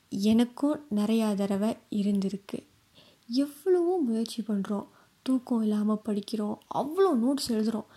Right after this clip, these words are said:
என்னடா இது நம்ம கேட்குறதெல்லாம் ஒரு ஏ மைனஸ், சில பேத்துக்கு நம்ம கேட்குறதெல்லாம் ஒரு ப்ளஸ், ஒரு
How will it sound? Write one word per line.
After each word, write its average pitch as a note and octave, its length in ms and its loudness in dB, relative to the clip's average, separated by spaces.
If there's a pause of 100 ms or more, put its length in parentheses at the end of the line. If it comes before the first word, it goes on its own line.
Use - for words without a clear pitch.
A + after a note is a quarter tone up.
(280)
என்னடா F4 560 0
இது B3 260 0
நம்ம C#4 460 -2
கேட்குறதெல்லாம் C#4+ 720 0
ஒரு G#3+ 120 -2 (200)
ஏ C4+ 120 0 (160)
மைனஸ், A3+ 480 0 (520)
சில D4 200 0
பேத்துக்கு D4+ 540 -2 (280)
நம்ம C4 260 0 (140)
கேட்குறதெல்லாம் D4 640 2
ஒரு G3+ 260 -2 (120)
ப்ளஸ், A#3+ 220 0 (140)
ஒரு G#3+ 300 -2